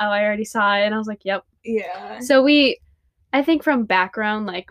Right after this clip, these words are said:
Speaker 1: we'd see each other from, like, the stands and be like, "Oh, that's happening in their life. Man, I wish I could drop in."
Speaker 2: Mm-hmm.
Speaker 1: But we knew it was time to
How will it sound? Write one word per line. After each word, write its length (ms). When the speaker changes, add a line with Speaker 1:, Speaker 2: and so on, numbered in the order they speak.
Speaker 1:
we'd 280
see 180
each 200
other 440
from, 160
like, 160
the 80
stands 520
and 140
be 80
like, 300
"Oh, 240
that's 240
happening 340
in 120
their 200
life. 380
Man, 240
I 80
wish 180
I 80
could 140
drop 320
in." 300
Speaker 2:
Mm-hmm. 360
Speaker 1:
But 140
we 120
knew 320
it 160
was 160
time 260
to 160